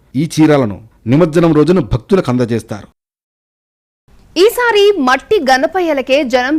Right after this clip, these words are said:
Speaker 2: జేజేలు కొట్టారు. పర్యావరణ హితం కోసం చాలా ప్రాంతాల్లో మట్టి విగ్రహాల్ని ప్రతిష్ఠించబోతున్నారు. ఖైరతాబాద్ గణేష్తో పాటు అనేక చోట్ల భారీ మట్టి గణనాథుల్ని తీర్చిదిద్దారు. గత ఏడాది కంటే ఈసారి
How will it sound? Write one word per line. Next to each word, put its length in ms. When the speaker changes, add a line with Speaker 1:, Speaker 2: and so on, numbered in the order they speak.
Speaker 2:
జేజేలు 420
కొట్టారు. 320
పర్యావరణ 560
హితం 300
కోసం 260
చాలా 340
ప్రాంతాల్లో 480
మట్టి 320
విగ్రహాల్ని 520
ప్రతిష్ఠించబోతున్నారు. 1040
ఖైరతాబాద్ 680
గణేష్తో 460
పాటు 220
అనేక 240
చోట్ల 240
భారీ 240
మట్టి 240
గణనాథుల్ని 720
తీర్చిదిద్దారు. 640
గత 160
ఏడాది 320
కంటే 280
ఈసారి 280